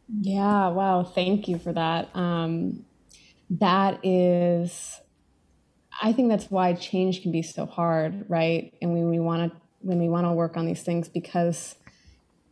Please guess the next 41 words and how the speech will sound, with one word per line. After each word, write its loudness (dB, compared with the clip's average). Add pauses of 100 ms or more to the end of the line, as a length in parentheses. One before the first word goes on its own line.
(260)
of -4 (180)
the 2
out-, 0
the 6
outside 2
world, -2
right? 2
In 2
our 0
environment 0
and -2
the -2
people -4
in 0
our -2
lives, 0 (160)
um, -4 (260)
because -4 (300)
we -2
can, 0
we 4
can 4
sit -2
in 4
our 2
room 6
and 4
be 2
like, -2
"All -2
right, 2
I 2
believe 4
in 2
myself 0
more," 2
right? 2
But 0
then 4
when 4
we 0